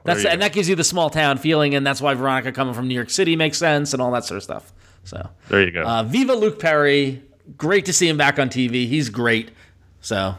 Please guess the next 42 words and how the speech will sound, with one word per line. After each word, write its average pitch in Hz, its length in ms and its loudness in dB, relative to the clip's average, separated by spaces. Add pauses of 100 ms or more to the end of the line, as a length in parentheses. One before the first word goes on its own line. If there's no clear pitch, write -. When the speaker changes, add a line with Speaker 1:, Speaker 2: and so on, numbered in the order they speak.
Speaker 1:
there 113 140 -2
you 104 60 -2
go. 92 200 -4
My 107 80 -2
favorite. 147 180 0
Speaker 2:
If - 60 2
you're 247 80 2
looking 262 220 2
for 226 160 0
a 214 80 2
new 185 240 4
teen 160 680 -2 (360)
Speaker 1:
Yeah, 247 240 2
this 139 120 4
Speaker 2:
drama, 117 460 0
this 156 160 -4
is 135 160 0
it. 127 240 2
There's 107 180 -2
Speaker 1:
Yeah. 131 80 0
Speaker 2:
nothing 131 260 0
else. - 420 -4 (280)
Speaker 1:
This 165 220 2
definitely 185 300 0
fills 156 340 0
the 147 80 2
void 135 400 2
from, 131 320 0
um, 117 640 -4
uh, 107 400 -2
Gossip 107 380 2
Girl 104 220 2
and 98 100 -2
things 104 160 -4
like 95 140 -2
that 87 140 2
for 101 80 -6
me. 85 220 -6
So 82 140 -6
yeah, 85 220 -4
totally. 78 400 -8 (340)
So. 73 100 -20